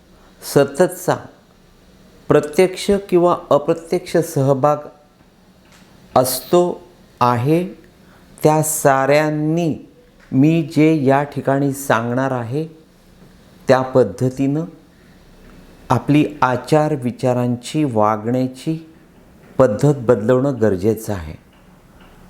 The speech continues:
अन्यथा देवेंद्र फडणवीस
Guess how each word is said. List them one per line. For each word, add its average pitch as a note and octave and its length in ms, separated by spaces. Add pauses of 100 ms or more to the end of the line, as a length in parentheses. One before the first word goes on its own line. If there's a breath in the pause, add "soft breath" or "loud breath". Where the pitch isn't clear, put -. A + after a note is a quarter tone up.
अन्यथा D3 840 (2750 loud breath)
देवेंद्र D3+ 680
फडणवीस B2+ 960